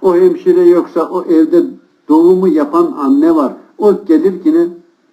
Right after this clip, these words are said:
bir oğlumuz, bir kızımız oldu der değil mi? Müjdeler.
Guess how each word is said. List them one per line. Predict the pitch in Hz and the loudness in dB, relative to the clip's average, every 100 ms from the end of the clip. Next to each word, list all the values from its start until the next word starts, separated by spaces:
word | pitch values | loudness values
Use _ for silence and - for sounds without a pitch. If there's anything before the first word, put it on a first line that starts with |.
| - | -4
bir | 147 131 | -4 -2
oğlumuz, | 139 127 120 131 127 120 | -2 0 0 0 -2 -6
bir | 110 | -8
kızımız | - - 120 95 | -10 -8 -8 -8
oldu | 92 - - | -12 -14 -14
der | 104 101 | -12 -2
değil | 143 170 | 0 2
mi? | 87 85 - _ _ _ 110 | -2 -12 -18 _ _ _ -2
Müjdeler. | 117 - 117 107 95 | -2 -2 -4 -4 -8